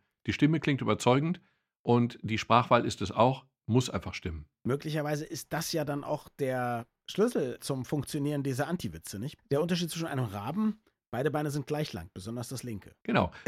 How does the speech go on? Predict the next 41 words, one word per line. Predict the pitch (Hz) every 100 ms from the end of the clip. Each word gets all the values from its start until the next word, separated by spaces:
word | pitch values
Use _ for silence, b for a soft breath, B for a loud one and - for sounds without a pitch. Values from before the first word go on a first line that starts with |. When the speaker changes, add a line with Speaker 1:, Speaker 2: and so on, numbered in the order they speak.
| -
Speaker 1:
Und | 123 127 -
da | 120 131
kommt | 123 220 240
jetzt | 170 156
erstmal, | - 175 220 - 127 127 165
da | - 135
kommt | 175
jetzt | 165 135
erstmal | - 147 147
kein | 139 131 135
Protest. | 143 - 98 - -
Da | 104
kommt | 175 143
jetzt | 113 -
erst | 170 180
einmal | 120 113 107 110 123 - _ -
eine | 101
Bestätigung. | 104 - 90 82 - 98 - _
Speaker 2:
Ja. | B -
Speaker 1:
Und | 120 123
das | 160 -
ist | 151 -
ja |
ein | 151 139
bisschen | 143 156
das | 147
Beunruhigende. | - 147 190 - 87 -
Speaker 2:
Ja. | - - _ _ _ -
Speaker 1:
Unser | 127
Gehirn | 127 131 175
nimmt | 175 175
das | 147
erstmal | - 156 - 139 -
als | 135
sehr | - 120
glaubwürdig | 117 120 107 98 -
wahr. | 131 101 - _ _ -
Egal, | 120 113 151 156 139 -
was | 113 -
drin | 131 175
steckt, | - 123 - -